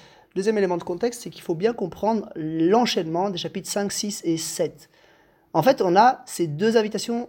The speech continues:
d'Esther. Esther invite, hein, euh, donc, euh, Assuérus le roi et Aman le vizir, ou le premier ministre, on pourrait dire, du roi.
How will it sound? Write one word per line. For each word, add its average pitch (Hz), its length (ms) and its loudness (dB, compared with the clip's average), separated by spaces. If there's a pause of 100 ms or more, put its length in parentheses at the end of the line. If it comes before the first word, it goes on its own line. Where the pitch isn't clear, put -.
d'Esther. 185 960 2
Esther 185 380 0
invite, 165 420 -2
hein, 165 220 -2
euh, 147 300 2
donc, 147 340 -8
euh, 139 180 -8
Assuérus 165 540 0
le 151 120 -2
roi 147 520 2
et 147 80 4
Aman 160 360 0
le 151 60 -4
vizir, 160 580 -4
ou 147 60 -6
le 139 180 -6
premier 165 320 -2
ministre, 185 600 -2
on 156 40 -6
pourrait 147 200 -6
dire, 165 180 -4
du 151 140 -4
roi. 151 400 2